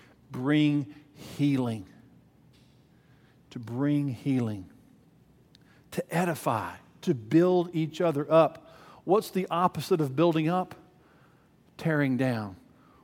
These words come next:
We're gonna do one of those two things with our words. We're gonna build up or we're going to tear down.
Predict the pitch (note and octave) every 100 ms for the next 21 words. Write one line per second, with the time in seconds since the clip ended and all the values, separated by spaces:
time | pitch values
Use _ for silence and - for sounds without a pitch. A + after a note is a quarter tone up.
0 | _ D3+ D#3 D#3+ D3 C#3+ D3+ E3 C#3+ D3+
1 | - - F#3 D#3+ - E3 C#3+ B2+ D3 C3+
2 | C#3 B2+ C#3 C3 A#2+ - C#3+ C3+ A#2 A#2
3 | D#3 D#3+ E3 D#3 D3 C#3 C#3 C3 - -
4 | E3 C#3 C#3+ C#3+